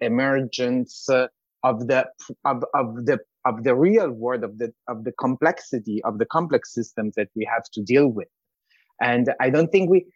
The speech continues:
I mean, I, I, I guess that even from, from daily life to much more complex social situations, as soon as we try to, to, to, to direct that change, it just doesn't work.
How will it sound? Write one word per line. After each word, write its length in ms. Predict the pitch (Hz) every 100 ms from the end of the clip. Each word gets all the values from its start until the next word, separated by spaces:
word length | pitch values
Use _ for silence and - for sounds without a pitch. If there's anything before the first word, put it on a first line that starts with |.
| -
I 80 | 120
mean, 200 | 147 139
I, 160 | 131 123 -
I, 140 | 135 139
I 60 | 139
guess 300 | 135 156 156
that 120 | 165 -
even 280 | 156 151 160 - -
from, 240 | 131 127 -
from 180 | 123 127
daily 240 | 147 143
life 440 | 123 117 123 131 135 _ _
to 400 | 131 117 117 113 - -
much 480 | 113 117 123 - 120
more 180 | 113 -
complex 480 | 117 113 107 - -
social 240 | 117 104
situations, 640 | - - 131 156 156 214 - _ _ _ _ _ _ _ _ _ _ - - -
as 220 | 147 160
soon 140 | 196 175
as 200 | 147 156
we 120 | 151
try 520 | 151 135 135 131 131 123
to, 380 | 135 127 120 120 _ _ -
to, 200 | 127 - -
to, 360 | 131 117 117 113 -
to 120 | 127
direct 640 | 113 120 117 170 190 - _ - - _ _
that 260 | 110 120 - -
change, 760 | - 185 135 95 85 92 104 156
it 1120 | 156 160 - _ _ _ _ _ _ - -
just 180 | - -
doesn't 280 | 98 113 170
work. 600 | 196 92 - - -